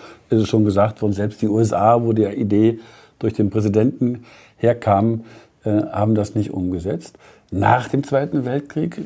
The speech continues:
dann die Vereinten Nationen. Äh, in, es ist für uns, gerade für uns Deutsche, ja ein zentrales Bekenntnis von Außenpolitik, dass wir eine Außenpolitik auf der Grundlage internationalen Rechtes machen und machen wollen.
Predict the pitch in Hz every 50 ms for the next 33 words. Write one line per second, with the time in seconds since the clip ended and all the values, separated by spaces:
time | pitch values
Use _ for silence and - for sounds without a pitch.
0 | 214 185 123 104 101 104 104 107 110 113 - 104 92 98 104 113 95 92 90 90
1 | 92 - 104 104 135 165 196 175 170 - - - - - - - - - _ -
2 | - - 117 113 123 - - - - - - - 98 80 82 82 80 - - _
3 | _ _ - - - - - - - - 95 90 107 110 - - - 107 120 120
4 | 107 95 110 101 107 - - 90 87 110 135 - - 147 143 135 127 - - -
5 | - - - 107 107 - - 294 - - 165 - - - - - 107 107 - -
6 | - 101 104 117 131 135 120 - - 110 - - 117 127 110 110 - 143 131 107
7 | - 113 104 - - 131 139 - 147 135 - - 156 160 160 - - 160 - -
8 | - - 127 123 - - 131 131 131 - - 107 110 - - 104 131 135 - 143
9 | 135 127 135 143 139 139 - 143 143 147 143 113 - - 107 107 104 104 110 123
10 | 143 - - 110 110 120 120 131 127 131 - - - - - - - _ _ -
11 | 131 131 117 113 107 117 113 117 - 120 120 120 123 131 135 127 139 180 196 -
12 | - - 113 - - - 85 82 - - 98 101 107 117 113 - 107 117 120 131
13 | 123 113 135 - - - 131